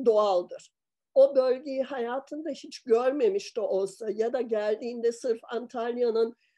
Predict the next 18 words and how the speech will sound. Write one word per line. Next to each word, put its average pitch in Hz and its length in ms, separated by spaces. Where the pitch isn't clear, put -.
tuhaf 247 360
tuhaf 233 320
otellerinden 233 1000
görmüş 202 500
olsa 196 520
da 180 260
gene 254 400
de 240 140
o 233 260
bir 240 160
ide 220 480
olarak 190 580
onun 262 320
biyografisinde 208 1120
onun 240 260
için 240 320
önemli 220 600
bir 190 360